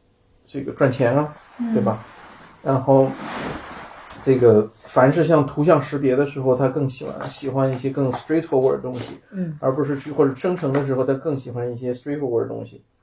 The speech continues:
Speaker 1: 而没有特别去开发他女性，女，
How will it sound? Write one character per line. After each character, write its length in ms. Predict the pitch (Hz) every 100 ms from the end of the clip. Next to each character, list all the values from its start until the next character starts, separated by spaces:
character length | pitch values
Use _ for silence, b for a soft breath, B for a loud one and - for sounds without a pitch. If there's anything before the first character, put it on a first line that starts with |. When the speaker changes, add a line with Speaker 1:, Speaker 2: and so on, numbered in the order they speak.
| _ _ _ _ _ _ _ _
Speaker 1:
而 140 | - 131
没 140 | 131
有 140 | 175 165
特 280 | - 214
别 340 | - 117 120 - _ _ _ _ _
去 560 | - 135 120 117 113 - -
开 240 | - 147
发 220 | 143 131
他 180 | 127 131
女 200 | 127 107
性， 400 | 117 147 117 113
女， 200 | 127 117